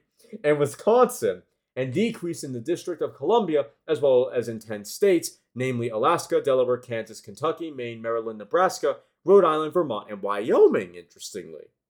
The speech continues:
The state whose fatalities for the first nine months of twenty twenty-one decreased the most was Nebraska at negative eighteen point four percent, while Idaho's increased thirty-six point four percent. Texas was the single state with the most traffic deaths in the first nine months of twenty twenty-one,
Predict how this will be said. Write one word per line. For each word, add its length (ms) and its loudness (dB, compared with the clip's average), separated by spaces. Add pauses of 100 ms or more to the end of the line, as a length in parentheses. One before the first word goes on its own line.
(280)
The 60 -8
state 300 6
whose 200 -2
fatalities 480 2
for 100 0
the 80 -2
first 220 -2
nine 160 0
months 240 -4
of 240 -6
twenty 220 -4
twenty-one 360 -4
decreased 400 -8
the 80 -4
most 540 2 (160)
was 180 4
Nebraska 800 0
at 140 -6
negative 320 2
eighteen 320 -2
point 320 -12
four 160 10
percent, 400 -4 (460)
while 260 -2
Idaho's 540 6
increased 480 -10 (320)
thirty-six 580 10
point 360 0 (100)
four 240 12
percent. 500 -2 (600)
Texas 380 4
was 160 -2
the 80 -4
single 260 2
state 220 -2
with 80 -6
the 60 -10
most 240 -6
traffic 340 -2
deaths 340 -4
in 80 -14
the 80 -10
first 280 -6
nine 140 -8
months 160 -12
of 120 -18
twenty 160 -12
twenty-one, 480 -6